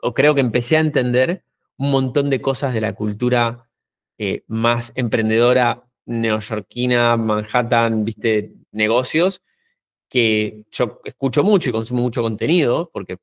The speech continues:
ahí se genera mucho del <laughs> contenido del mundo de los negocios,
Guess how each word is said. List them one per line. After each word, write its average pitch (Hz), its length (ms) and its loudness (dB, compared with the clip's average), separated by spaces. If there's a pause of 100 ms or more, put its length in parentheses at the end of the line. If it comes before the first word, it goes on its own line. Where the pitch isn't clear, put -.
ahí 98 180 -4
se 107 160 -12
genera 117 280 0
mucho 107 320 -4
del 101 180 -10
<laughs> - 20 -20
contenido 120 680 2
del 107 220 -2
mundo 120 340 0
de 110 200 -6 (200)
los 117 120 -2
negocios, 143 480 0